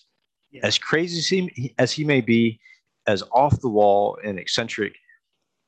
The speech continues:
Speaker 2: he knows what he's doing. And he's doing it from an unorthodox standpoint, an unorthodox method, but it's fucking working. And people, you know, what, what I found really interesting with both of them,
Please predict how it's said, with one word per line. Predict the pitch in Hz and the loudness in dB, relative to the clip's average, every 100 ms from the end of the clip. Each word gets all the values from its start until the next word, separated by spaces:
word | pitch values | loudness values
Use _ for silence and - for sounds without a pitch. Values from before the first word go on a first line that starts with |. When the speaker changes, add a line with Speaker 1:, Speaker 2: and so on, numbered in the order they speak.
| _ _ | _ _
Speaker 2:
he | - - 165 | -8 -2 4
knows | 151 156 143 | 4 4 2
what | |
he's | 127 104 | 2 4
doing. | 131 135 76 - - - - | 2 0 -4 -12 -20 -20 -4
And | 117 120 | -2 2
he's | 117 110 | 2 4
doing | 131 139 | 4 4
it | - - | 2 0
from | 110 | 0
an | 95 - - | -2 -6 -4
unorthodox | 120 110 113 110 101 101 - | -2 0 -2 0 -2 -2 -2
standpoint, | - 98 98 - 98 98 - _ _ 117 | -4 -4 -6 -6 -8 -8 -10 _ _ -6
an | 98 - | -6 -4
unorthodox | 104 113 101 95 85 - - | -4 0 0 2 0 0 -4
method, | 85 - - - _ _ _ | -4 -4 -10 -18 _ _ _
but | 107 107 104 | -2 0 2
it's | 95 | 0
fucking | - 87 - 90 78 | -2 -4 -4 -10 -8
working. | 85 - - _ _ _ _ - - _ | -8 -10 -18 _ _ _ _ -20 -20 _
And | 98 101 | -4 -2
people, | - 139 135 123 | 0 2 4 2
you | 131 127 | 2 2
know, | 113 | 2
what, | 127 135 | -2 0
what | 139 | 0
I | 120 | 0
found | - 127 113 | -2 -2 -2
really | 107 104 | -2 -4
interesting | 107 - 98 92 | -4 -4 -6 -8
with | 101 98 - | -10 -4 2
both | 104 101 | 2 2
of | 85 | -4
them, | 80 | -8